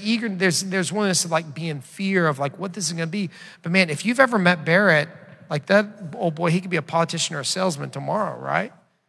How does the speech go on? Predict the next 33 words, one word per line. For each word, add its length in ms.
He's 100
got 120
a 40
huge 380
personality. 880
So 160
when 100
we 100
see 380
our 80
kids 540
and 80
we 80
see 260
our 140
life, 440
we 80
can 220
evaluate 580
our, 160
our, 240
our 140
value 500
system 380
and 80
how 140
that 160
changes. 560
'Cause 120
I 140
don't 160
wanna 240
raise 800